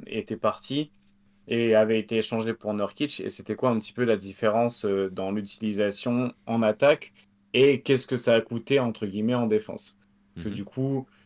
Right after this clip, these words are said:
Speaker 1: c'est vrai que l'idée que Ayton, c'est quand même un, un bon protecteur de cercle, normalement, en défense. Il a montré, en tout cas, surtout, c'était dans les playoffs deux mille vingt et un, je crois, où il avait été assez impressionnant là-dessus.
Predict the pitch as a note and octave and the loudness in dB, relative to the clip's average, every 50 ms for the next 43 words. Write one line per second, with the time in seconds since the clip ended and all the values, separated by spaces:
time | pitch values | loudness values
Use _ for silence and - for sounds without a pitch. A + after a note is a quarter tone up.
0 | _ - - A#2 A2+ A#2+ A2+ - - A2+ G#2+ B2 C3 C3 B2+ - A2+ G#2+ G#2 G2+ | _ -4 0 2 2 2 2 -2 -4 -2 2 2 2 2 2 0 -2 0 0 0
1 | G#2+ - - A#2 A2+ G#2+ - C3 C3 B2 - - G#2+ - - A2+ A2 G#2+ G#2 G2 | -2 -2 -4 -6 -4 -2 -2 -2 -2 -2 -2 -4 -4 -4 -2 -2 -2 -2 -4 -6
2 | F#2+ F#2 - - - F#2+ F#2 F#2+ F#2+ F#2+ A2+ C3 C3+ B2+ - - A#2 A#2 A#2+ A2+ | -6 -10 -12 -14 -14 -14 -12 -12 -8 -2 -2 -2 -2 -2 -2 -4 -2 -2 -2 -2
3 | - - G#2+ G#2 G#2 A2 G#2+ - - C3 B2+ - - G#2 F#2+ G2 G2+ G2+ G#2 G#2+ | -2 -2 -2 -2 -2 -4 -2 0 0 0 0 0 -4 -6 -4 -4 -4 -4 -4 -4
4 | G#2+ G#2 G2 F#2+ G2 G2+ G2 - C3+ C#3 C3 - A2 G#2 G2+ G2+ G#2 G#2+ G#2+ - | -4 -4 -4 -4 -4 -4 -4 -4 -4 -6 -4 -4 -2 -2 -2 -2 -2 -6 -6 -6
5 | - B2 A#2 A2+ - - G#2 - B2+ B2 A2+ G#2+ G#2 F#2+ F#2 - - - A2+ G#2+ | -4 -4 -4 -4 -6 -8 -4 0 4 4 6 6 4 2 0 -2 -6 -10 -10 -10
6 | - C3 B2+ - B2+ - A#2 G#2+ A2 G#2+ G#2 G2+ - A2 A2+ A2+ A2+ G#2 G2+ A2 | -10 -8 -6 -6 -4 -4 -4 -2 -2 -2 -4 -4 -4 -2 0 0 0 0 -2 -4
7 | G#2+ G#2+ G#2+ G#2 G#2+ G#2 G2+ - A#2+ A#2+ A#2 - - A2+ G#2+ G2+ - _ _ _ | -4 -2 -2 -4 -4 -4 -4 -4 -4 -4 -6 -2 -2 0 0 0 -4 _ _ _
8 | _ _ _ _ _ _ _ _ _ _ _ _ _ _ _ _ _ _ - C3+ | _ _ _ _ _ _ _ _ _ _ _ _ _ _ _ _ _ _ -2 0
9 | B2 A#2+ A2 G#2 G2+ G#2+ G2+ - G#2+ G#2 G#2 G2+ - A2 G#2+ G#2 G2+ - G#2+ - | 2 4 4 2 2 -2 -4 -4 -2 -2 -2 -2 -4 -6 -8 -8 -10 -12 -12 -10
10 | - A#2 A2+ A2 G#2+ G#2+ G#2+ - - - D#3 D#3 | -8 -6 -4 -4 -4 -4 -4 -6 -8 -10 -10 -10